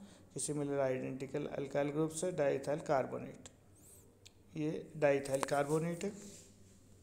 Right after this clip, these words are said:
इस carbonate को आरएमजीएक्स से यानी alkyl magnesium हैलाइड से रिएक्ट करते हैं तो ये आर थ्री सी, आर थ्री सी ओ एम जी एक्स और ये एम जी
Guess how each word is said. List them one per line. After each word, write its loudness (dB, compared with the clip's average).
इस 4
carbonate 6
को 2
आरएमजीएक्स 6
से 4
यानी 2
alkyl 4
magnesium 2
हैलाइड 2
से 0
रिएक्ट 0
करते -2
हैं -10
तो 4
ये 2
आर 8
थ्री 0
सी, 0
आर 6
थ्री 0
सी 0
ओ -2
एम -2
जी -4
एक्स -4
और -4
ये -4
एम -2
जी -4